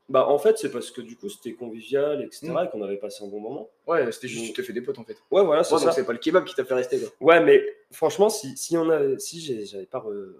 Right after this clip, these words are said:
Speaker 1: accepté d'aller au kebab, tu vois, je serais resté dans mon coin. Et ça se trouve, j'aurais, je serais parti.
Speaker 2: Ouais.
Speaker 1: Tu vois.
Speaker 2: Putain, c'est
Speaker 1: Alors,
Speaker 2: comme
Speaker 1: alors
Speaker 2: quoi,
Speaker 1: que du
Speaker 2: la,
Speaker 1: coup
Speaker 2: la, la vie, la vie ne tient qu'à un kebab.
Speaker 1: Exactement. C'est ça.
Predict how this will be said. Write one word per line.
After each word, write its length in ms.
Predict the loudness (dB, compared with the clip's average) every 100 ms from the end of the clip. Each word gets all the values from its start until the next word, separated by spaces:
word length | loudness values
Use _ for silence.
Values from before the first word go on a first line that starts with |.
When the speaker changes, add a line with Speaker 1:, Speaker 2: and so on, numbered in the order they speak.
| _ _
Speaker 1:
accepté 420 | -20 -20 -20 -18
d'aller 180 | -18 -18
au 80 | -20 _
kebab, 240 | _ -20 _ _ _ _
tu 60 | -16
vois, 60 | -16
je 60 |
serais 100 | -14
resté 240 | -16 -14 -14
dans 140 | -14
mon 100 | -14
coin. 400 | -12 -8 -8 -8 -12 _ _ _ _ _ _ _ _ _ _ _ _ _ _ _ -4
Et 220 | -2 -2
ça 120 | -4
se 40 |
trouve, 160 | -10 -10
j'aurais, 380 | -8 -10 -10 -12
je 60 |
serais 180 | -16 -16
parti. 280 | -16 -14 -18 _ _ _ _ _ _ _
Speaker 2:
Ouais. 120 | -14 -14 _
Speaker 1:
Tu 100 | -18
vois. 120 | -18 _ _ _ _
Speaker 2:
Putain, 160 | -10 -8
c'est 180 | -4
Speaker 1:
Alors, 260 | -2 -2 0
Speaker 2:
comme 120 | 0
Speaker 1:
alors 100 | 2
Speaker 2:
quoi, 180 | 4 4
Speaker 1:
que 40 | 4
du 40 |
Speaker 2:
la, 120 | 0
Speaker 1:
coup 60 | 2
Speaker 2:
la, 180 | 2 2
la 140 | 0
vie, 280 | -2 -6 -10 _ _ _ _
la 120 | -2 -2
vie 180 | -2
ne 120 | -8 -4
tient 180 | -4
qu'à 160 | -4 -4
un 80 | -4
kebab. 420 | 0 0 -2 -6 _ _
Speaker 1:
Exactement. 540 | -12 -4 -4 -2 -6 -6 -10 _ _ _ _
C'est 160 | -14
ça. 280 | -10 -10 -10